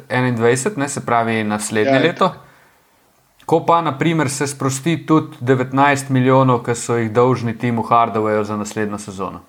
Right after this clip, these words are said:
Speaker 2: Eh, Luka me je malo čuden gledal, zakaj mislim, da imajo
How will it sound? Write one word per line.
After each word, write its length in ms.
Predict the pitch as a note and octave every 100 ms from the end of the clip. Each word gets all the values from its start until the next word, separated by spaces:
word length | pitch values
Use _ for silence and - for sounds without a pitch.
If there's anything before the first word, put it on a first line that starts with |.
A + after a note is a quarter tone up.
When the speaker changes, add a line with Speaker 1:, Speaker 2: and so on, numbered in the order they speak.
| _
Speaker 2:
Eh, 140 | C#3 D3+
Luka 280 | E3 G3+ G#3+
me 100 | F#3
je 60 | D#3
malo 200 | D#3+ F3+
čuden 320 | G#3 F#3 E3+
gledal, 400 | D#3 D#3+ C#3+ A#2+
zakaj 380 | A#2 B2+ D3 D#3
mislim, 400 | E3+ F3 D#3 C#3
da 140 | C3+ C3+ C3 -
imajo 760 | - B2+ B2 B2+ C3 C3 B2 B2+